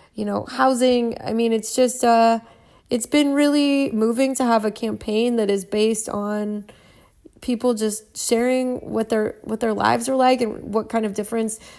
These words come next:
Bernie's policies would make, you know? And so, you know, more of that, the better. That's, like, why I decided to share my story. And I think that, you know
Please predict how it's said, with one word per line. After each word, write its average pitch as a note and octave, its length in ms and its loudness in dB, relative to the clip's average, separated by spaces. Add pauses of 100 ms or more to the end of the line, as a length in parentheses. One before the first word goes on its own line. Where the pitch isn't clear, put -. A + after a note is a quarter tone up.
Bernie's A3+ 300 -2
policies A#3 520 0
would G#3+ 120 0
make, A3 320 -2
you A#3 80 -4
know? A3+ 220 0
And G#3+ 220 -6
so, A3 360 -2 (340)
you A3+ 80 -4
know, A#3 260 0 (120)
more C4 280 6
of B3+ 120 4
that, B3 320 6
the G3+ 80 0
better. A3 580 0
That's, G#3+ 320 -4
like, G#3+ 180 -4
why G#3+ 280 4
I G#3 80 2
decided G#3 420 -2
to G3+ 80 -4
share G#3 460 -2 (480)
my A3 180 0
story. A3+ 680 2
And G3+ 440 -4 (280)
I A3 120 0
think G#3+ 420 -4
that, G3+ 380 -2 (180)
you G#3+ 100 -4
know G3 120 -4